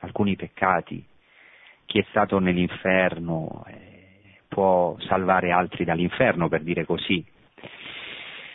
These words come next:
Ecco, allora, come possiamo guarire gli altri? Mediante le nostre piaghe, non le rifiutiamo. Le nostre ferite sono la nostra forza, lo aveva capito Paolo, che nella lettera ai Galati si arrabbia,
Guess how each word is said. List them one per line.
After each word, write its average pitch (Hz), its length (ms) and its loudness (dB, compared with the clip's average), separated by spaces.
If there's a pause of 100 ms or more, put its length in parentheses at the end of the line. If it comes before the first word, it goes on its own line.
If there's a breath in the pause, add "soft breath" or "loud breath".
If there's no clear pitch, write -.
(160 loud breath)
Ecco, - 180 -2
allora, 123 540 4
come 127 360 2
possiamo 104 480 0
guarire 98 360 4
gli 90 120 2
altri? 87 540 0
Mediante 101 440 0
le 104 100 2
nostre 101 380 0
piaghe, 87 400 0
non 117 160 2
le 123 100 6
rifiutiamo. 82 720 0
Le 101 100 4
nostre 139 320 0
ferite 147 400 2
sono 104 220 2
la 107 100 4
nostra 113 320 0
forza, 117 420 2
lo 92 140 4
aveva 107 240 4
capito 117 440 2
Paolo, 90 440 2
che 92 100 0
nella 95 160 2
lettera 101 280 4
ai 95 60 2
Galati 110 380 2
si - 100 -14
arrabbia, 95 640 2